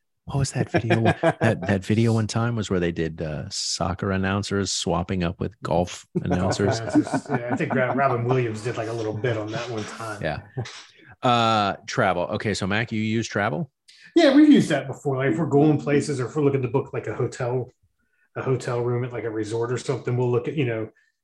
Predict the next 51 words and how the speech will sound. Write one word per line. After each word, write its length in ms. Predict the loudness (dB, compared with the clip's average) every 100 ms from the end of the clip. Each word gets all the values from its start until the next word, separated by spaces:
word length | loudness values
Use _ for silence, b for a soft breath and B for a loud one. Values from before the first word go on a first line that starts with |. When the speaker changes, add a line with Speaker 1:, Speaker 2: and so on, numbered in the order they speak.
| _ _ _ _ 2
Speaker 3:
people, 220 | 4 4
because 260 | 2 -2 0
obviously 360 | 2 2 2
people 240 | 2 2 0
have 120 | 0
been 140 | 0 0
there 100 | -2
before. 400 | -2 -2 -4 -4
It's 160 | -6
like, 180 | -10 -12 -10
you 80 | -8
know, 200 | -6 -8 -12 _ _
give 120 | -2
us 120 | 0
a, 80 | 0 -2
you 140 | -2 -4
know, 60 |
a 40 | -2
guided 420 | -2 -2 -2 -4
tour 420 | -2 0 2 0 -2
of 140 | -6 _ _ _ _ _ _ _ _ _
the, 160 | 2 4
uh, 380 | 0 -4 -10 -4
the 100 | 2
room 260 | 6 6 6
that 140 | 2 -2
you 80 |
got, 300 | -4 -6 -8
so 100 | -4 -2
we 100 | 0
know, 180 | -2 -4
you 80 | -6
know, 80 | -8
okay, 220 | -8 -4
is 120 | -4 -6
it 100 | -8
worth 300 | -4 -2 0
it? 160 | -2
Is 140 | -2 -8
it 80 | -10
not 260 | -8 -6
worth 280 | -4 -4 -2
it? 180 | -4 -6 b b b _
Um, 460 | -6 -4 -6 -8 4
or 160 | 6 8
once 240 | 6 4
you 60 | 4
get 240 | 2 2
there, 100 | -2
you 100 | -4
know, 140 | -6